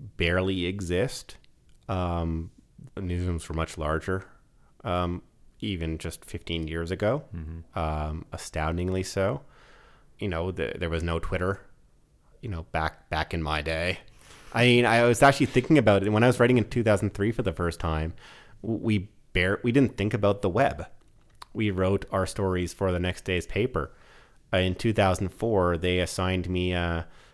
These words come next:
Speaker 1: a blog about the election, the federal election, because blogs were cool and new back then.
Speaker 2: Right.
Speaker 1: And that was what everybody was doing. Sort of like podcast now, I guess.
Speaker 2: I guess, yeah.
Speaker 1: Um,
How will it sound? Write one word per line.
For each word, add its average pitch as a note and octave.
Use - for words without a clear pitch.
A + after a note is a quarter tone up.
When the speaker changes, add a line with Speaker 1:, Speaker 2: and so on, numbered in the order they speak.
Speaker 1:
a E2
blog F#2
about F2+
the F2
election, E2+
the F#2
federal F#2+
election, F#2
because D#2+
blogs F2
were E2
cool G2
and E2
new F#2
back D2
then. C#2
Speaker 2:
Right. D#2+
Speaker 1:
And E2+
that E2+
was F2
what E2
everybody E2+
was C#2+
doing. F2
Sort F2
of D#2
like C#2+
podcast D#2+
now, C#2
I C2
guess. C#2+
Speaker 2:
I F#2+
guess, F2
yeah. F2+
Speaker 1:
Um, F2+